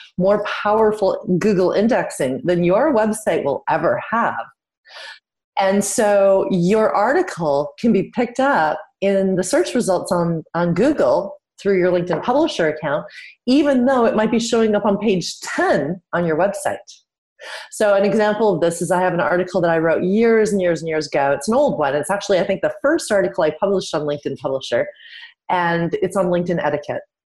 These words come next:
And if you do a search on Google, it usually shows up in the very top, uh, position through my LinkedIn profile on the LinkedIn Publisher account. It was published, you know, a year earlier on my website.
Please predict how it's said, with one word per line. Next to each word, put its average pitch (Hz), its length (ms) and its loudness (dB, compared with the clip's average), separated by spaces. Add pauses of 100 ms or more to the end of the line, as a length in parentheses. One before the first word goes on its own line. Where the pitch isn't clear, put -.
(340)
And 190 140 0
if 185 80 -2
you 190 80 2
do 214 160 2
a 277 60 2
search 220 360 -2
on 175 640 -2
Google, 156 580 0 (240)
it 208 140 2
usually 226 480 2
shows 190 320 0
up 190 140 0
in 185 60 0
the 170 80 0
very 202 360 2
top, - 360 -6 (460)
uh, 160 160 -2
position 170 580 -4 (480)
through 233 200 2
my 214 160 2
LinkedIn 214 880 2
profile 139 560 0
on 156 160 -2
the 165 60 2
LinkedIn 175 400 0
Publisher 185 400 0
account. 123 320 -6 (460)
It 285 140 2
was 311 320 0
published, 285 480 0 (160)
you 226 80 2
know, 240 160 4
a 233 60 4
year 233 480 2
earlier 214 580 2
on 170 100 0
my 175 120 0
website. 185 640 -2